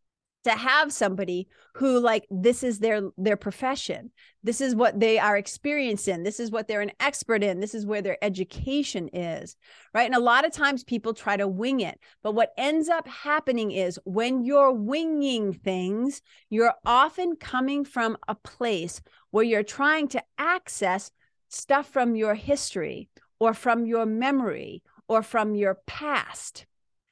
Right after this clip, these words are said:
And if those things would have worked before,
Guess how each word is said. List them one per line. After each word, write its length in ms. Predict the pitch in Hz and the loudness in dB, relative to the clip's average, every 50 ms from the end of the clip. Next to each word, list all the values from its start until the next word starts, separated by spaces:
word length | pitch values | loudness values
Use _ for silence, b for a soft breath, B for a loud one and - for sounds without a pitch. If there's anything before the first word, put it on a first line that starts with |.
| b b b b _ | b b b b _
And 300 | 262 262 254 254 247 240 | 2 4 4 4 4 2
if 160 | - 247 196 | 2 0 2
those 400 | 196 208 262 311 359 415 440 427 | 6 6 8 8 8 6 2 0
things 340 | - - 381 381 359 349 269 | -2 -2 -2 0 0 0 0
would 200 | 247 277 311 285 | 2 2 6 6
have 140 | 269 240 226 | 6 6 6
worked 380 | 220 240 254 277 269 - - | 6 6 4 4 2 0 -4
before, 720 | 196 226 208 - - - - 226 247 269 294 311 359 403 | -2 -2 -2 -4 -8 -2 2 4 4 6 4 6 6 6